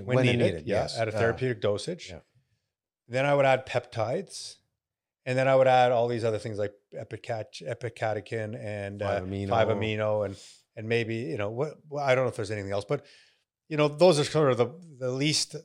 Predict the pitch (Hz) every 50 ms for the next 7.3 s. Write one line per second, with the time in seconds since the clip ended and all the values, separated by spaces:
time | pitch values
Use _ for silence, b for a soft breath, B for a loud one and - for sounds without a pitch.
0 | _ - 123 117 113 110 110 123 143 120 110 110 107 110 101 - - 120 113 110
1 | 110 107 98 - 104 107 110 110 110 107 - 135 139 - - 139 123 - 123 113
2 | - - 120 110 107 - - 110 101 90 101 101 98 101 98 98 95 98 98 98
3 | - _ _ _ _ _ _ - 107 92 127 131 - - 117 107 - 120 107 -
4 | - 98 98 101 120 135 135 B B B B B B B B - - 131 151 185
5 | 156 - - - 156 135 - - - 135 117 107 107 104 - 107 104 104 101 -
6 | 117 - - - 104 104 104 101 98 92 87 98 120 120 98 - 95 90 - -
7 | 104 90 87 - 104